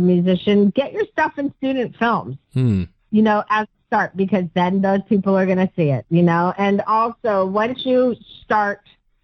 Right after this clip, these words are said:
Speaker 1: um, once you start getting the, it out with the, um, sorry, it's spacing out now. Um, so, yeah,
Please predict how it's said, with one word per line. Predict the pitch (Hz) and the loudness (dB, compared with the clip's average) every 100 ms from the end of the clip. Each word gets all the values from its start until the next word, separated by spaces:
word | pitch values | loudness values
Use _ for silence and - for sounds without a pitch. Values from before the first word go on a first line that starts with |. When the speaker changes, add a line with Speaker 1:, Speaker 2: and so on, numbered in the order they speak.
| _ _ 214 | _ _ -2
Speaker 1:
um, | 202 190 190 185 175 196 | 0 2 0 -2 -2 -2
once | 220 226 254 | -2 -2 -4
you | 240 - | -6 -2
start | 233 214 208 | -2 -2 -2
getting | 208 208 214 208 202 - - | 0 2 2 2 0 -2 -8
the, | 196 202 202 196 190 165 _ | -6 -2 0 0 -4 -6 _
it | - 208 - | -2 -2 -2
out | 196 208 208 - 196 - _ | -2 0 -2 -4 -10 -12 _
with | 202 208 196 190 | -2 0 0 -2
the, | 190 190 190 185 190 - - - _ _ _ _ _ 190 | 2 4 6 6 4 2 -10 -20 _ _ _ _ _ -2
um, | 190 180 180 180 - _ _ _ _ _ _ _ _ _ _ - | 0 0 -2 -4 -8 _ _ _ _ _ _ _ _ _ _ -8
sorry, | 165 165 165 | -4 -2 -4
it's | 156 - _ | -6 -12 _
spacing | 202 190 196 202 | -2 0 0 -2
out | 160 165 - | 0 -2 -2
now. | 151 160 175 - | -4 -2 -2 -4
Um, | 196 196 180 175 - _ _ _ _ _ _ - | -2 -2 -2 -4 -8 _ _ _ _ _ _ -4
so, | 233 185 - _ _ | -4 -4 -8 _ _
yeah, | 220 185 | -6 -6